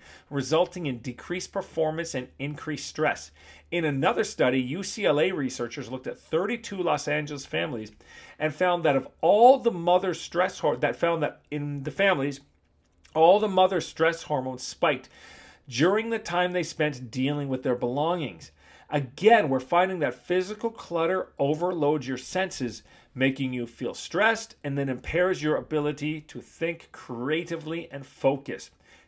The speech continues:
Think about this too, guys, in ladies, in your workplace. Okay, if your workplace is cluttered, your productivity is going to go down. Like I said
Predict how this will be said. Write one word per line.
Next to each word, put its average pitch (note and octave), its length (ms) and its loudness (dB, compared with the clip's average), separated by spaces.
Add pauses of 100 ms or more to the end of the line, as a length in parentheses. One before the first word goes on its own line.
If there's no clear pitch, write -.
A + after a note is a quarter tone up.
(100)
Think G3 220 0
about B3 300 4
this G#3 200 2
too, A#3 300 0
guys, D3+ 460 6 (380)
in D3 300 0
ladies, C#3 440 0 (100)
in G#3+ 260 4
your G#3 240 6
workplace. F3 1120 0 (140)
Okay, F3+ 260 -4
if F#3+ 120 -6
your E3 120 -2
workplace G#3 520 -2
is G3 100 -14
cluttered, G#3 400 -4
your F3 100 -4
productivity E3+ 720 -2
is B2+ 100 -8
going C#3+ 240 -4
to - 80 -14
go D3+ 140 -4
down. D3 240 0
Like D#3+ 160 -4
I F#3+ 40 2
said A3+ 320 2